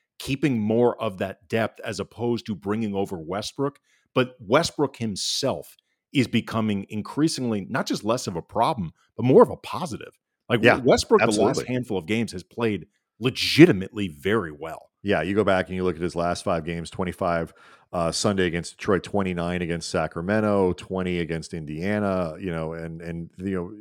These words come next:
Speaker 2: the, the New York game, he played very well, thirty-one points. Um, and so, you know, he is, he is definitely turning a corner in his personal play.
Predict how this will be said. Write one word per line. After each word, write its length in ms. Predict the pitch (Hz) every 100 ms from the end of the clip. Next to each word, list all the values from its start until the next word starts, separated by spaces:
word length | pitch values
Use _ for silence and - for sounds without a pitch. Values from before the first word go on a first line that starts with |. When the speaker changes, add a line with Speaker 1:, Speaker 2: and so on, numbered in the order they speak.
| 110
Speaker 2:
the, 200 | 90 87
the 120 | 80
New 120 | 85 92
York 260 | 90 95
game, 180 | 104 92
he 80 | 95
played 240 | - 90
very 140 | 90 87
well, 160 | 87
thirty-one 420 | - 90 87 85
points. 400 | 82 90 87 - - - _ _ _ _
Um, 340 | 101 101 95 107
and 160 | 113
so, 500 | - 127 117 110 - _ _ _ _ _
you 100 | 131
know, 100 | 98
he 300 | - 135 139
is, 260 | 117 90 -
he 200 | 110 127
is 120 | -
definitely 320 | 110 104 95
turning 320 | - 107 95
a 80 | 82
corner 400 | - 113 107 92
in 100 | 80
his 180 | 80 -
personal 480 | - 202 - 82 71
play. 300 | 78 -